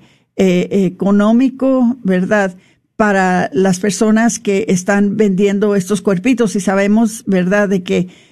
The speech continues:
es, ah, mayormente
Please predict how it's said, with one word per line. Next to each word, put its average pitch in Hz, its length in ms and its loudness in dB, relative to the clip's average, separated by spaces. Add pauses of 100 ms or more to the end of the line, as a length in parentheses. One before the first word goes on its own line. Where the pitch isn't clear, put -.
(120)
es, 202 500 -2
ah, 175 340 -2 (420)
mayormente 214 960 0